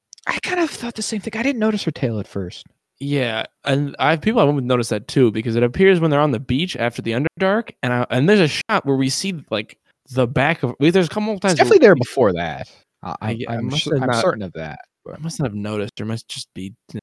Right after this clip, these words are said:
Speaker 2: different spot.
Speaker 1: Well, it is, like I said, it is very small, I guess. They
Speaker 2: Yeah.
Speaker 1: probably didn't go out of their way to put it in a lot. If, if they could reasonably get away with it not being on screen, they probably didn't just 'cause
Speaker 2: Time.
Speaker 1: you know,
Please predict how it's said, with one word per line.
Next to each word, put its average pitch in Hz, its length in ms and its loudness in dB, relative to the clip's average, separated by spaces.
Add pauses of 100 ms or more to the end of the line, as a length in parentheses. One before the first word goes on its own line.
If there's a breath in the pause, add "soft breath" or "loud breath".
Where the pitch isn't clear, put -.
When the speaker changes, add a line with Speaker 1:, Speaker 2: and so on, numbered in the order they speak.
Speaker 2:
different 95 240 -10
spot. 92 260 -6
Speaker 1:
Well, 214 100 6
it 262 40 4
is, 151 240 2
like 156 140 2
I 135 40 0
said, - 360 -6
it 135 80 -4
is 135 120 0
very 101 160 -4
small, 95 380 -12
I 90 60 -14
guess. - 420 -18 (100)
They 101 120 -8
Speaker 2:
Yeah. 80 80 -10
Speaker 1:
probably 107 240 0
didn't 98 200 -8
go 98 140 -6
out 95 100 -6
of 90 60 -10
their 85 120 -8
way 90 200 -8
to - 80 -12 (100)
put 113 160 -6
it 82 80 -6
in 85 300 -8
a - 140 -16
lot. - 220 -12 (140)
If, 104 160 -16
if 131 160 -4
they 196 120 4
could 131 280 2
reasonably 127 680 -2
get 110 140 0
away 107 220 2
with 110 140 -2
it - 100 -4
not 95 180 -6
being 95 200 -4
on 78 80 -8
screen, 101 300 -8
they 92 100 -4
probably 98 240 -4
didn't 85 340 -6
just - 180 -14
'cause - 240 -16 (480)
Speaker 2:
Time. 95 280 -10
Speaker 1:
you 73 80 -12
know, 98 100 -10